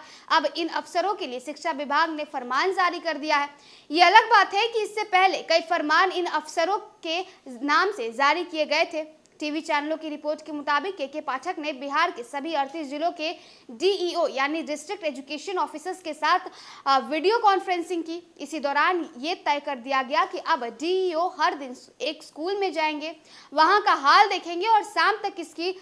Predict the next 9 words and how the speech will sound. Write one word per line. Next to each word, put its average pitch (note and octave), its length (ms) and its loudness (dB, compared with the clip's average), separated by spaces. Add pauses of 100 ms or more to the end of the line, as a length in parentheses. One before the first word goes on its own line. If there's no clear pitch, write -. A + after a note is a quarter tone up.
(140)
रपट D#4 360 0 (200)
शिक्षा E4 300 -4
विभाग C#4+ 420 0
के D4+ 60 -6
अफसरों D4+ 380 -4
को C#4 240 -2 (260)
वीसी E4 300 -2
के F#4 140 -4
जरिए C#4 540 -2